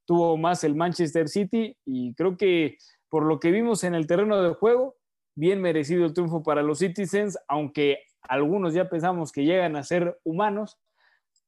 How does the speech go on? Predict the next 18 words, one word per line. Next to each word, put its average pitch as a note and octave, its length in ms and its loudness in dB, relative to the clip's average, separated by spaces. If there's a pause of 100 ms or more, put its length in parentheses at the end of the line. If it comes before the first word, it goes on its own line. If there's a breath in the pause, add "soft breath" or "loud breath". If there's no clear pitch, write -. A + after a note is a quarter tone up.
(120)
al A#3+ 160 0
final G#3+ 220 0
de G3 80 0
cuentas F3+ 300 -2
no F3 80 0
dejan E3+ 180 -2
de C#3+ 80 -4
ser D3 380 -2
hoy G#3 180 2
por F#3 160 0
hoy G3+ 140 6
el D#3+ 80 2
mejor D#3+ 260 -2
equipo D3+ 320 -4
que - 80 -12
existe C3 360 -8
en A#2 80 -6
Europa. G#2+ 260 -12